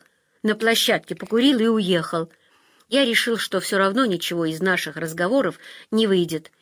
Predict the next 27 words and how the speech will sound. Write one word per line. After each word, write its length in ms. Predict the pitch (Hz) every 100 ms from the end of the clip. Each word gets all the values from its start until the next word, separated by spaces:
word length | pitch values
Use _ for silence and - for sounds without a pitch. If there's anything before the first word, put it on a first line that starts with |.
| -
и 80 | 175
Леру 260 | 208 277 185
я 180 | 170
не 140 | 175 240
брошу. 560 | 196 185 160 - 151 - _ _ _ _ _ _ _ _ _ _ _ _ _ _
Завещание 840 | 196 202 196 190 - 240 226 202
он 100 | 185
написал 480 | 180 170 180 - 165
в 140 | 156 -
пользу 400 | 202 190 170 202
Леры. 420 | 196 190 143 - _ _ _ _ _ _ _ _ _ _ _
«Мне 300 | 175 190 185
майор 420 | 190 214 240 175
сказал, 500 | - - 175 175 139 - _ _ - - -
а 100 | 165
Галя 400 | 165 262 330 202
этого 220 | 165 156
даже 240 | 170 208 226
предположить 800 | 277 294 - 311 320 196 185 -
не 80 | 170
могла», 480 | 175 175 175 165 165 _ _ _ _ _ _
подытожил 580 | 190 185 190 185 175 175
Троепольский. 800 | 180 180 185 175 170 - 180 180 _ _ - -
«Решила 440 | - 214 226 311 277
имитировать 760 | 240 240 220 214 311 277 254
Лерина 420 | 190 208 254 233 214
самоубийство. 840 | - 214 226 214 180 - - -